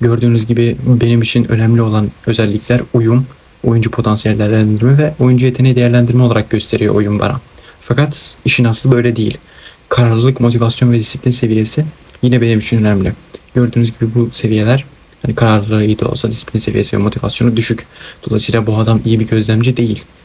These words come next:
Aynı şekilde gözlemci de zaten ülke, yani, e, ne kadar ülkeye gidebildiği de, yani hangi ülkeleri gözlemleyebildiği de önemlidir. Fakat burada herhangi bir şekilde, e, sadece Türkiye'yi gözlemleyebiliyor. Başka bir ülkesi yok ve, e, motivasyon, disiplin ve kararlılığı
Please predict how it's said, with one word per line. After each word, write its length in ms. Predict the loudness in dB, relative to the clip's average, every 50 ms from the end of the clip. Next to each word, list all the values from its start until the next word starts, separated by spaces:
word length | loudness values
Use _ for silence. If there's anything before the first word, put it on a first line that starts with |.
| -10 -4 -2
Aynı 120 | -2 0
şekilde 300 | 0 -2 -2 -2 -2 -2
gözlemci 440 | 0 -2 -2 0 0 0 0 0 0
de 100 | 0 0
zaten 420 | 0 0 0 2 0 0 0 -2 -2
ülke, 280 | -2 -2 -2 -2 -2 -2
yani, 260 | -2 -2 -2 -4 -4 -6 -10 -16 -20 -20 _ _ _ _ _ _ _ -6
e, 20 | -4 -4 -4 -4 -6 -6 -8 -6 -4 -4
ne 100 | -2 -2
kadar 200 | -2 0 0 0
ülkeye 360 | 0 0 0 0 0 0 0
gidebildiği 520 | -2 -2 -4 -4 -4 -6 -6 -4 -2 -2
de, 160 | -2 -4 -4 -6 -10 _ -18 -12 -10 -10 -10 -10 -12 -8 -4
yani 120 | -2 0 2
hangi 200 | 2 2 2 2
ülkeleri 340 | 0 0 -2 -2 0 0 0
gözlemleyebildiği 720 | 0 0 0 0 0 2 0 0 0 -2 -2 -2 -2 0
de 40 | -2
önemlidir. 500 | -2 -2 0 0 -2 0 -2 -2 -4 -4 -8 -16 -20 -20 -20 -20 -20 _ _ _ -6
Fakat 320 | -4 -2 -2 -2 -2 -2
burada 200 | -2 -2 0 0
herhangi 320 | 0 2 2 2 0 0 -2
bir 60 | -4
şekilde, 480 | -4 -4 -4 -4 -4 -2 -2 -2 -2 -4 -8 -16 -20 -20 -20 -20 -20 -20 -20 _ _ -6 -4
e, 300 | -2 -2 -2 -2 -2 -2
sadece 260 | -2 -2 -2 -2 -4
Türkiye'yi 380 | -6 -6 -6 -4 -4 -2 -2 -2
gözlemleyebiliyor. 680 | -2 -2 -2 -2 -2 0 -2 -2 -2 -2 -2 -2 -2
Başka 280 | -2 -4 -4 -4 -2
bir 60 | -2 -2
ülkesi 360 | -2 -4 -6 -8 -4 -2 -2
yok 220 | -2 -2 -2 -6 -12 -20 -20 -20 -20 _ _ _ -4 -2
ve, 180 | -2 -2 -2 -4 -8 -12 -20 _ -20 -20 -20 _ _ _ -6 -2 -2
e, 300 | 0 0 0 0 0 0
motivasyon, 600 | 2 0 0 0 0 0 -2 0 0 0 -2 0
disiplin 460 | -2 -6 -8 -4 -2 -2 -2 -2 -2 -2
ve 100 | -4 -4
kararlılığı 600 | -2 -2 -2 0 0 0 0 0 2 2 2